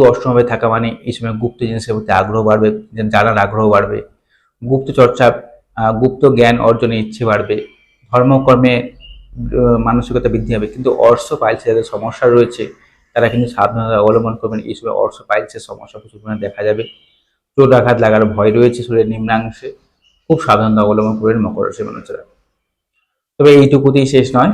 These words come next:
জন্মছক খুব গুরুত্বপূর্ণ বিষয় একটি। জন্ম যেটা আপনার বাড়িতে রয়েছে ঠিকুচি কুষ্টি, এই জন্মছক বা ঠিকুচি কুষ্টি খুব গুরুত্বপূর্ণ, যেখানে দেখতে হবে আপনার লগ্ন সাপেক্ষে শুভ গ্রহগুলো কেন্দ্র করে বসছে কিনা, ডিগ্রিগতভাবে কতখানি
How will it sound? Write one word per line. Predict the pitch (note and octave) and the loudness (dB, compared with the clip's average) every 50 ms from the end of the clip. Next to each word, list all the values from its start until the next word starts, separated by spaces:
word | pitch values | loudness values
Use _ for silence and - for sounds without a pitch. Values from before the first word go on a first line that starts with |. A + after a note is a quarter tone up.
| G3 C#3+ | 2 4
জন্মছক | B2 G#2+ A2 G#2+ A2+ A2+ - - B2 A2+ - - - _ _ _ _ _ _ _ _ _ | 4 4 6 4 0 -2 0 0 0 0 0 -8 -20 _ _ _ _ _ _ _ _ _
খুব | E3+ D3 A#2 G#2+ A#2 | 0 0 0 0 2
গুরুত্বপূর্ণ | A#2+ A#2+ A#2+ A#2+ A#2+ A2 - A#2 A#2 A#2+ | 2 2 2 2 -6 -8 -4 -2 -2 -2
বিষয় | A#2 A#2 A2 - A#2+ A2 A2 G#2+ | 0 -2 -4 -2 -2 -2 -2 -2
একটি। | - - - - _ _ - A2 G#2+ | -6 -10 -16 -18 _ _ -14 -4 -2
জন্ম | G#2+ G#2+ G#2 A2 A2 | 0 0 0 0 -2
যেটা | G#2 A2 A2+ | 0 2 2
আপনার | A2 A2 G#2+ G#2 | 2 2 2 0
বাড়িতে | G2+ G2+ G2+ - A2+ | 0 0 0 -2 -4
রয়েছে | G#2+ A2 A2 G#2+ G#2+ - - - - _ _ _ _ _ _ _ | 0 0 0 0 -2 -6 -8 -10 -12 _ _ _ _ _ _ _
ঠিকুচি | - A2+ C3 - - A#2 | -6 -6 -4 -6 -4 -4
কুষ্টি, | F#2 - - - - G3 G#3+ - _ _ _ _ _ _ _ - | -4 -6 -6 -6 -12 -14 -14 -14 _ _ _ _ _ _ _ -4
এই | C3 C3 | 0 2
জন্মছক | C#3 B2 B2 C3 C3+ C3+ C3 - E3+ - C#3 | 4 4 6 6 4 4 4 2 0 2 2
বা | C3 - - | 0 -2 -2
ঠিকুচি | A#2 A#2 B2 A#2 A#2 | -4 -6 -6 -6 -2
কুষ্টি | B2 B2+ B2 - _ C3+ C3 C3 - - - _ _ _ _ | -6 -6 -6 -6 _ -6 -6 -6 -6 -12 -20 _ _ _ _
খুব | _ D#3 C#3+ - | _ -4 -2 0
গুরুত্বপূর্ণ, | A#2+ A#2 A#2 A#2+ - B2+ - C3 B2+ C3 D3 F3+ - - _ _ _ _ _ _ _ _ | -2 -2 -2 -2 -6 -6 -4 -4 -4 -4 -4 -6 -8 -16 _ _ _ _ _ _ _ _
যেখানে | A#2 B2 B2 B2 A#2+ A2+ A2+ G#2+ A#2 | -4 -4 -2 0 -2 -2 0 0 -2
দেখতে | A2 A2 - B2 | -2 -2 -2 -4
হবে | A#2 A2+ A2+ A#2 A2 | -2 2 2 0 2
আপনার | G#2+ A2+ G#2+ A2 | 2 -2 0 2
লগ্ন | G#2+ G#2+ G#2+ G#2+ A#2 A#2 | 2 2 4 2 0 -2
সাপেক্ষে | - - - - - G#2+ - - A2+ | -2 -8 -12 -12 -14 -16 -12 -14 -14
শুভ | - - A#2+ A2+ A2 A2 G2+ | -14 -12 -12 -8 -8 -8 -6
গ্রহগুলো | A#2 A2+ A2+ G#2+ A2 A2 A2 A2 | -4 -6 -6 -4 -4 -4 -4 -4
কেন্দ্র | A2+ A2+ G#2+ G#2 A2 G#2 | -4 -6 -6 -6 -8 -8
করে | - A#2 A#2 A#2 | -6 -6 -6 -6
বসছে | G#2 G#2 G#2+ G#2+ - - - A2+ | -4 -6 -6 -8 -8 -16 -20 -18
কিনা, | _ A#2 A2 A2 G#2 G#2 G#2 G#2+ | _ -6 -4 -4 -4 -4 -6 -8
ডিগ্রিগতভাবে | - A2 A#2 A#2+ A#2+ A2 A#2 A2 A2+ A2+ G#2+ A2 G#2+ A2 A2 A2 | -10 -10 -8 -8 -6 -4 -4 -4 -4 -6 -6 -2 -2 -2 -2 -2
কতখানি | G#2+ A2 G#2+ A#2 A2 - A#2+ B2 | -4 -4 -4 -6 -12 -10 -6 -4